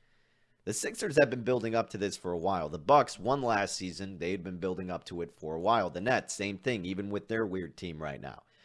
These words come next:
The Bulls did a one eighty flip. It doesn't mean they can't have success from it, but when you get into these postseason games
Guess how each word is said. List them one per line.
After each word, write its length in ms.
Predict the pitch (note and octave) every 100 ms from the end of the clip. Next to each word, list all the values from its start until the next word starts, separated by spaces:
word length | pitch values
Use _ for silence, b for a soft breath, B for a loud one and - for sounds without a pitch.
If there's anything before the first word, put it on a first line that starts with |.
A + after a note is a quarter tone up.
| b b _
The 100 | A2
Bulls 420 | F#2+ D#3+ F3 D3
did 200 | F2 C3+
a 60 | C#3+
one 220 | C3 B2+
eighty 280 | A#2+ A#2 G#2+
flip. 440 | - C#3 G2+ - _
It 140 | - A2+
doesn't 320 | C3 B2+ A#2
mean 180 | C3+ C3
they 140 | A2
can't 300 | G#2 C3+ C3
have 180 | B2+ G#2+
success 480 | G#2 - - G#3 -
from 200 | C3 A#2+
it, 160 | B2 B B B
but 80 | -
when 160 | B2+ C#3
you 100 | B2+
get 280 | A#2 F#3+ -
into 180 | -
these 180 | C#3 A#2
postseason 600 | - C#3+ D3 - C#3 A#2
games 420 | A2 B2+ C3 C3